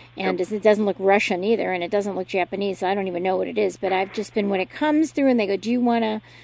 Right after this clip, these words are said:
Speaker 1: you know, open this or translate this?" I, I just say no. You know, I just
Speaker 2: Right.
Speaker 1: delete it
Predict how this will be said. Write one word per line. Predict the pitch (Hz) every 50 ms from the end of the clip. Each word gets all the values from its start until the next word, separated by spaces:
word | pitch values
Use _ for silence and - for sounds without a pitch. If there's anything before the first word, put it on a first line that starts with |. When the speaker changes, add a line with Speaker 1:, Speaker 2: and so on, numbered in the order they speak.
| - - - -
Speaker 1:
you | - 226
know, | 208 196 185 180 - - -
open | - 233 247 - 247 240 233
this | 226 220 -
or | - 190
translate | 185 - - 233 214 220 - - 233 220 220
this?" | - 220 220 - 220
I, | 190 185 185 - -
I | - 214 208
just | - - 196 -
say | - 208 185 185
no. | 185 185 170 147 - - _ _ _ - - - - -
You | - 220
know, | 190 180
I | 175 190
just | 185 202 -
Speaker 2:
Right. | -
Speaker 1:
delete | 220 196 208 233 220 185
it | 175 - -